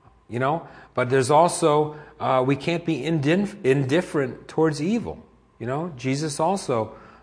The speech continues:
uh, turned the tables over, you know, in the marketplace, in, in the temple, because, you know, there was, there was wickedness. So he didn't turn, he didn't turn, uh, away from that.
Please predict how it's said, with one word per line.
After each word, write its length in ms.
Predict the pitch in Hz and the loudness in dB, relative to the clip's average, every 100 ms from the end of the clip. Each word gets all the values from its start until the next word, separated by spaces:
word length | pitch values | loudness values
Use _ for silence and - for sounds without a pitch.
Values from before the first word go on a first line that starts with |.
| - | -10
uh, 200 | 113 117 | -6 -6
turned 420 | - 143 151 156 | -4 -2 0 0
the 100 | 156 | -2
tables 480 | 151 151 160 156 147 | 0 0 2 0 2
over, 380 | 160 156 160 156 - - - - | 2 2 -2 -4 -14 -20 -20 -10
you 160 | 135 | -4
know, 180 | 147 143 | -2 -2
in 220 | 120 143 | -2 -2
the 40 | 147 | 0
marketplace, 760 | 156 185 185 - 101 98 - | 0 0 -4 -6 -6 -6 -6
in, 180 | 117 117 | -6 -6
in 160 | 113 127 | -4 -4
the 100 | 131 | -2
temple, 380 | 165 185 98 | -2 -4 -4
because, 540 | 95 113 - 117 117 - - - - | -6 -6 -2 -2 -2 -6 -20 -20 -12
you 80 | 117 | -6
know, 120 | 123 | -2
there 160 | 127 131 | 2 2
was, 300 | 147 143 - | 2 -2 -6
there 120 | 120 | -2
was 200 | 123 131 | 0 0
wickedness. 680 | - 165 180 107 82 - - - _ _ _ | 0 -2 0 -4 -6 -10 -18 -20 _ _ _
So 480 | - 123 120 120 - - _ _ _ _ _ _ _ - | -4 0 2 0 -8 -20 _ _ _ _ _ _ _ -6
he 140 | 120 | -2
didn't 280 | 139 139 139 | 0 0 -2
turn, 480 | 139 147 151 143 - | -2 0 -2 -6 -10
he 140 | 127 143 | -4 -2
didn't 280 | 147 147 | 0 -2
turn, 440 | 147 160 160 156 151 | -4 -2 -2 -4 -4
uh, 340 | 135 139 139 139 - - | -2 0 -2 -8 -14 -4
away 260 | 110 160 | 2 2
from 260 | 196 113 92 | 2 -4 -6
that. 240 | 80 76 | -6 -8